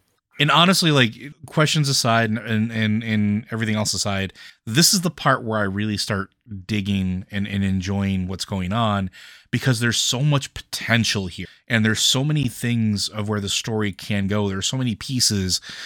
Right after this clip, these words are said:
that might be important or might be nothing or might be ending of one story or might be a thread that's gonna get pulled later. Like, this is the part where I get excited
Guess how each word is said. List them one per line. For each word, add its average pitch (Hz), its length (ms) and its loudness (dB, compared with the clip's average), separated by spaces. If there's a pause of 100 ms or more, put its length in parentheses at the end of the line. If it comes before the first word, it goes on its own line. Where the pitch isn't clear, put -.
(160)
that 110 220 2
might 113 260 2
be 117 120 0
important 110 520 -2
or 98 80 -4
might 113 260 0
be 113 140 -2
nothing 113 340 2
or 98 80 0
might 117 160 -2
be 107 280 0 (320)
ending 131 260 6
of 113 140 2
one 120 160 4
story 107 320 -2
or 98 80 0
might 117 160 0
be 120 100 -2
a 110 60 0
thread 131 260 -4
that's 117 140 -4
gonna 113 140 -2
get 107 140 -6
pulled 98 260 -8
later. 110 360 4 (440)
Like, 139 220 -4 (120)
this 139 320 2
is 165 160 0
the 143 100 -4
part 127 340 -2
where 107 140 -2
I 107 60 2
get 104 160 -2
excited 98 720 -2